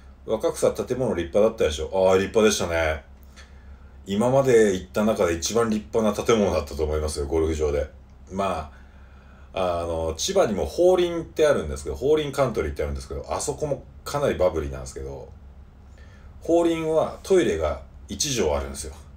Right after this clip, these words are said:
<laughs> トイレが一畳ある。ケツメイシのりょうさんに似てませんか？ケツメイシもそんなわからないんだよな。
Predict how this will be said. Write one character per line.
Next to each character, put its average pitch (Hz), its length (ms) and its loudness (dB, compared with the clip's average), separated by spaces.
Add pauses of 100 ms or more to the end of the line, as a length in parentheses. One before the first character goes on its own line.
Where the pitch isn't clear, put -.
(640)
<laughs> - 760 -8
ト 175 140 2
イ 147 40 2
レ 104 80 2
が 87 60 0
一 82 200 -4
畳 69 120 -6
あ - 20 -10
る。 - 60 -18 (1500)
ケ 123 160 -2
ツ 165 140 -6
メ 190 140 0
イ 156 40 0
シ 120 140 -4
の 95 80 0
り 107 100 0
ょ 160 100 2
う - 20 4
さ 104 160 0
ん - 20 -6
に 78 100 -6
似 76 140 -6
て 85 400 -4
ま 82 140 -4
せ 87 160 -6
ん 73 80 -10
か？ - 120 -16 (720)
ケ - 160 -10
ツ - 200 -8
メ - 80 -4
イ - 40 -4
シ - 120 -6
も 92 80 -2
そ 95 80 -8
ん 95 40 -6
な 92 80 -2
わ 92 160 -2
か 180 120 -4
ら 190 80 -2
な 143 100 0
い 95 60 -2
ん 80 80 -8
だ 76 80 -4
よ 69 60 -6
な。 65 340 -10